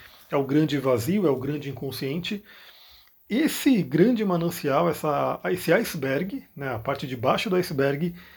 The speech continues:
tem uma influência fortíssima com esse mundo terreno, esse mundo do elemento terra, que é o lado virginiano da casa seis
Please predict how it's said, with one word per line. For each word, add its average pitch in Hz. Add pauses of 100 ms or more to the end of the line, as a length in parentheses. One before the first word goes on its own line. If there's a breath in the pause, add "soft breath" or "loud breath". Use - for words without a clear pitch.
(340 loud breath)
tem 185
uma 196
influência 175
fortíssima 180 (520 soft breath)
com 170 (240)
esse -
mundo 170
terreno, 165
esse 151
mundo 147
do 143
elemento 139
terra, 196
que -
é -
o 131
lado 131
virginiano 139
da 127
casa 135
seis 170